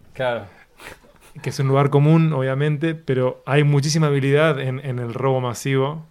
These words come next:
Speaker 2: porque es poder descomponer la obra de muchos y recrearla, ¿no? Y, y
Speaker 1: Claro.
Speaker 2: en ese combo, en ese mestizaje, sale algo nuevo, algo único.
Speaker 1: Claro.
Speaker 2: Y vos,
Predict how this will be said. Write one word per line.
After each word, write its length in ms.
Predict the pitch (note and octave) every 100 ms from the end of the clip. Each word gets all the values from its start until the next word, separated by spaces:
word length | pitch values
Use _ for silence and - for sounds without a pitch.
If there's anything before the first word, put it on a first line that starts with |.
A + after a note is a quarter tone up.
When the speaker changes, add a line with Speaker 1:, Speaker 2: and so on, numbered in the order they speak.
| -
Speaker 2:
porque 300 | A#2+ A#2 C3
es 160 | C3+
poder 480 | - - B2+ D3 C#3
descomponer 680 | A#2+ - B2 B2 C3 D#3 C#3+
la 100 | C3
obra 240 | D3+ D3
de 100 | C3
muchos 520 | C#3+ D#3 D#3 D#3+ D#3+ _ _ _ _ _ -
y 120 | C3
recrearla, 760 | A2+ B2+ A#2+ B2+ D#3 A2+ F#2+ G2+
¿no? 240 | C3 D#3+
Y, 200 | C#3+ A#2+
y 40 | C3
Speaker 1:
Claro. 180 | B2+
Speaker 2:
en 60 | C3+
ese 600 | D#3 D#3+ C3+ B2 A#2 A2+ - _ _ - _ _ _ -
combo, 360 | D#3 E3 D#3+
en 80 | D3
ese 120 | C#3+
mestizaje, 680 | D3 C3+ C3+ E3 F3 G#3 D#3+
sale 260 | C#3 C#3 C#3
algo 300 | C#3 B2+ A#2+
nuevo, 320 | B2 F3+ A#2+
algo 220 | A#2 B2+
único. 440 | F3 C#3+ A2 G2 - _ _ -
Speaker 1:
Claro. 240 | B2+ G#2+ - _ _ _ _ -
Speaker 2:
Y 100 | C3+
vos, 400 | B2+ F3+ F3+